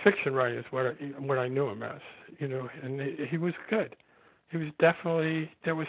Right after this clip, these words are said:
something there that was really good. He didn't have any confidence. He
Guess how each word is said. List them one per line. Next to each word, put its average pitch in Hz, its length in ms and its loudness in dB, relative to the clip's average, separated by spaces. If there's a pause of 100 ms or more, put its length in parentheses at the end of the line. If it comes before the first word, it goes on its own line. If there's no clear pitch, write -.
something 160 320 0
there 160 240 0
that 143 180 0
was 151 200 0
really 143 340 -2
good. 156 420 -2
He 170 80 0
didn't 160 200 6
have 147 180 4
any 139 120 2
confidence. 127 600 -2 (240)
He 170 100 6